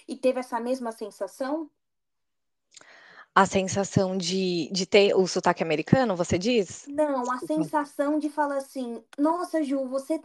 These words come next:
Speaker 1: morava nos Estados Unidos, tava com a vida lá que todo mundo queria, aquela vida que a gente vê nos filmes."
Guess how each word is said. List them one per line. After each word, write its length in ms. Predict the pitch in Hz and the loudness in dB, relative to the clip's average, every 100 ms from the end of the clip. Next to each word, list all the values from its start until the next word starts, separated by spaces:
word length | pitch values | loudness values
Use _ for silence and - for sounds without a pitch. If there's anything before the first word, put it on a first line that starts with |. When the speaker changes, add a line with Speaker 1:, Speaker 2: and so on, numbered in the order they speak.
| - | -4
Speaker 1:
morava 560 | 262 285 285 294 359 349 | 2 4 2 0 -4 -2
nos 160 | 320 | -2
Estados 380 | 277 - 294 247 | -4 -4 -4 -2
Unidos, 580 | 285 254 262 269 226 - - - - | -2 0 -2 -4 -8 -16 -20 -12 -2
tava 200 | 320 320 | 0 0
com 80 | 320 | 0
a 60 | 294 | 0
vida 280 | 294 311 | 0 0
lá 160 | 294 294 | 2 0
que 80 | 294 | -2
todo 240 | 349 359 | -2 0
mundo 260 | 330 320 311 | 0 0 -4
queria, 560 | - 294 262 285 294 269 | -2 -2 2 2 2 0
aquela 260 | 294 311 | 0 0
vida 300 | 277 294 294 | 0 -2 -2
que 80 | 294 | -2
a 40 | |
gente 300 | 285 294 294 | -4 -2 -4
vê 180 | 233 277 | -2 -4
nos 240 | 330 285 - | -2 -8 -10
filmes." 560 | 240 269 285 277 269 | -8 -4 -4 -6 -12